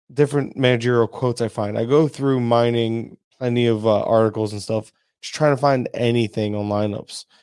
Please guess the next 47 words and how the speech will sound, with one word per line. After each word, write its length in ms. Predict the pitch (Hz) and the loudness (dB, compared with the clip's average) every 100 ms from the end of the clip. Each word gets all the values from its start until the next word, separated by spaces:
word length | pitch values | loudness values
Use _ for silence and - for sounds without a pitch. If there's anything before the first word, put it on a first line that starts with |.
| _ _ | _ _
And 340 | - 117 120 | 0 2 2
this 160 | 127 - | 0 0
week 200 | 143 131 | 0 0
we 100 | 131 | 2
have 140 | 135 | 2
about 200 | 131 127 | 4 2
five 760 | - - 120 117 117 110 107 - - | 0 0 2 4 4 4 0 -6 -14
teams 380 | - 120 107 101 | -6 -4 -2 -4
that 120 | - | -8
we 160 | 113 113 | -4 -2
have 280 | 107 107 92 | 0 -2 -4
some 280 | - 135 120 | -4 -2 0
type 180 | 117 | 2
of 180 | 104 98 | 0 -2
word 380 | 104 110 113 110 | 0 2 4 2
from 120 | 110 | -2
a 60 | 104 | -2
beat 200 | 113 87 | -2 0
writer 560 | 117 120 117 113 113 - _ _ _ | 2 4 4 0 -2 -8 _ _ _
or 300 | - 110 107 | 2 4 2
from 480 | - 117 107 107 - | 0 2 2 0 -4
the 120 | 107 - | -8 -4
manager 320 | 117 113 107 | 0 0 0
themselves 580 | 104 98 - 110 104 98 | -2 -2 0 2 2 -4
in 80 | 101 | -8
terms 260 | - 107 | -6 -6
of 100 | 101 | -6
what 120 | 98 101 | -6 -8
to 80 | 107 | -12
expect. 340 | - 110 - | -6 -6 -2
So 200 | 117 110 - _ _ | 0 0 -2 _ _
starting 200 | - 180 | 4 4
with 80 | 139 | 6
the 80 | |
Red 180 | 120 123 | 4 4
Sox, 540 | - 107 101 - - - _ _ _ | 4 0 0 -6 -12 -14 _ _ _
this 180 | 139 135 | -4 -2
is 80 | 131 | 2
one 240 | 117 123 | 4 2
quote 380 | 110 - 117 120 | 2 2 2 2
in 80 | 117 | -2
terms 220 | 123 117 | -4 -4
of 120 | 107 | -4
Kike 300 | - 123 120 | -6 -8 -4
Hernandez 360 | 107 110 110 104 | -2 -2 -2 0
leading 220 | 107 104 | 0 2
off. 320 | 107 104 110 | 2 0 -4